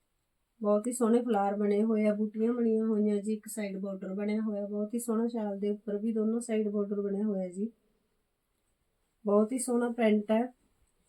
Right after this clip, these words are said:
ਰੇਟ ਹੋਵੇਗਾ ਸਾਢੇ ਅੱਠ ਸੌ ਰੁਪਇਆ, ਫ੍ਰੀ ਸ਼ਿਪਿੰਗ ਹੋਵੇਗੀ, ਕੋਈ ਐਕਸਟਰਾ ਸ਼ਿਪਿੰਗ ਚਾਰਜ ਨਹੀਂ ਲੱਗਣਗੇ। ਆਰਡਰ ਬੁੱਕ ਕਰਨ ਦੇ ਲਈ ਚੁਰਾਨਵੇਂ ਛੇ ਸੌ ਤਰਵੰਜਾ ਪਚੱਤਰ ਅੱਠ ਬਾਈ ਨੰਬਰ 'ਤੇ ਤੁਸੀਂ ਆਪਣਾ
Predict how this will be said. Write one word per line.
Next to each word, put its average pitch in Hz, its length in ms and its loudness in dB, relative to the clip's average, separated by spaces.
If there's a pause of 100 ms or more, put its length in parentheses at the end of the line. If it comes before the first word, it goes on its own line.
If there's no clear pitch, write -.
(920)
ਰੇਟ 226 340 4
ਹੋਵੇਗਾ 233 420 4
ਸਾਢੇ 233 480 4
ਅੱਠ 247 80 2
ਸੌ 247 240 0
ਰੁਪਇਆ, 233 320 2
ਫ੍ਰੀ 226 300 0
ਸ਼ਿਪਿੰਗ 208 420 -2
ਹੋਵੇਗੀ, 220 560 2 (420)
ਕੋਈ 226 220 6
ਐਕਸਟਰਾ 226 440 2
ਸ਼ਿਪਿੰਗ 226 360 -2
ਚਾਰਜ 220 360 -2
ਨਹੀਂ 214 180 2
ਲੱਗਣਗੇ। 240 540 2 (680)
ਆਰਡਰ 214 300 4
ਬੁੱਕ 220 260 0
ਕਰਨ 226 360 4
ਦੇ 226 140 2
ਲਈ 226 240 4
ਚੁਰਾਨਵੇਂ 214 520 6
ਛੇ 233 220 0
ਸੌ 220 180 0
ਤਰਵੰਜਾ 214 580 4
ਪਚੱਤਰ 233 460 0
ਅੱਠ 214 160 0
ਬਾਈ 202 280 4
ਨੰਬਰ 208 320 2
'ਤੇ 208 160 -2
ਤੁਸੀਂ 220 380 0
ਆਪਣਾ 214 360 2